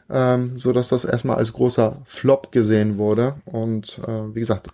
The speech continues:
James Cameron will dennoch, äh, dieser Technik mit achtundvierzig Bildern pro Sekunde eine zweite Chance geben. Ähm, er hat es vom Ansatz ein bisschen anders jetzt gemacht, weil er sagt, wir werden das nur für Action-Szenen nutzen,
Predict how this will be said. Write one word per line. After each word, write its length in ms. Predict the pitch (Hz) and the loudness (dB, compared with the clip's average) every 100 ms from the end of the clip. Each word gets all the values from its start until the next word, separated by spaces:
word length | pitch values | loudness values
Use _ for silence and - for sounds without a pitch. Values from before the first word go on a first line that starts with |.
| - 185 | -16 -8
James 220 | 185 123 - | 0 0 2
Cameron 420 | 131 135 143 120 | 0 2 2 4
will 160 | 120 | 4
dennoch, 640 | 110 - 123 135 147 156 - | 4 4 4 4 4 4 4
äh, 200 | 131 127 | 2 2
dieser 260 | 123 131 | 2 0
Technik 460 | 123 139 135 143 131 | 2 0 0 -2 -2
mit 160 | 127 120 | 0 0
achtundvierzig 600 | 117 - 127 127 123 113 | -2 -2 -4 0 0 2
Bildern 300 | 127 127 123 | 4 4 2
pro 160 | - | 0
Sekunde 440 | 120 120 135 127 120 | 0 2 2 2 2
eine 160 | 120 | 0
zweite 340 | - 117 117 110 | 0 2 2 0
Chance 400 | - 113 135 - | -2 -2 -4 0
geben. 380 | 139 139 139 135 - - - - _ | 4 4 2 -6 -12 -18 -18 -20 _
Ähm, 480 | - 120 117 113 113 - _ _ _ - _ _ - - _ _ - | 2 4 4 4 0 -4 _ _ _ -20 _ _ -20 -20 _ _ 0
er 120 | 113 | 2
hat 160 | 143 | 2
es 100 | 160 | 0
vom 140 | - 135 | -2 0
Ansatz 400 | 131 143 131 - | 2 4 2 2
ein 80 | 120 | 0
bisschen 260 | 117 117 | 2 2
anders 320 | 110 151 196 | 2 2 2
jetzt 220 | 190 175 - | 4 2 2
gemacht, 380 | 170 170 175 | 2 2 0
weil 100 | - - | -2 0
er 120 | 123 | 2
sagt, 360 | 135 131 - | 4 2 -4
wir 140 | 123 120 | -2 2
werden 180 | 127 127 | 2 2
das 160 | 123 | 0
nur 220 | 131 131 | 0 -2
für 160 | 117 117 | 0 2
Action-Szenen 880 | 127 - - 156 - - 151 147 147 | 2 0 -2 -2 -2 0 0 0 2
nutzen, 480 | 151 - - 165 | 2 2 0 0